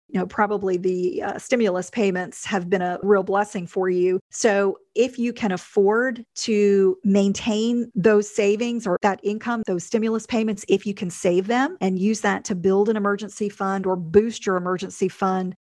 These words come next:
I think that's a really great goal to have. But for a lot of people, you know, they're finding themselves sitting on a little bit more money right now than they had before the pandemic.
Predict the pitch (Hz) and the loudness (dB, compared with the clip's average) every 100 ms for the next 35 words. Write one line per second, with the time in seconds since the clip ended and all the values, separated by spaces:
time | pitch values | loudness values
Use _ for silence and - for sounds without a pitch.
0 | - 190 190 208 185 180 185 170 180 180 | -4 -2 0 0 -2 -2 -2 0 0 2
1 | 190 190 202 175 185 190 196 196 175 180 | 2 2 -2 0 0 0 0 -2 -2 -6
2 | - 180 180 190 214 196 - 202 - 214 | -6 -4 -2 -4 -6 -12 -2 0 2 0
3 | 202 202 220 226 - 240 240 247 240 240 | 0 0 -4 -8 -6 -6 -2 0 0 -2
4 | _ - 208 208 208 208 - 196 285 233 | _ -6 -2 2 2 0 -4 -4 -4 -4
5 | 190 - 202 202 - - 208 233 240 233 | -4 0 0 -2 -4 -4 -2 0 0 0
6 | 247 254 247 214 226 214 254 440 196 180 | 0 0 -2 0 0 0 0 0 0 -2
7 | 190 185 180 185 185 185 - 185 180 185 | -2 -4 -4 -4 -2 -2 -2 -2 0 -2
8 | - 190 185 180 196 175 170 - - - | 0 0 0 0 -4 -4 -4 -6 -6 -10
9 | - | -14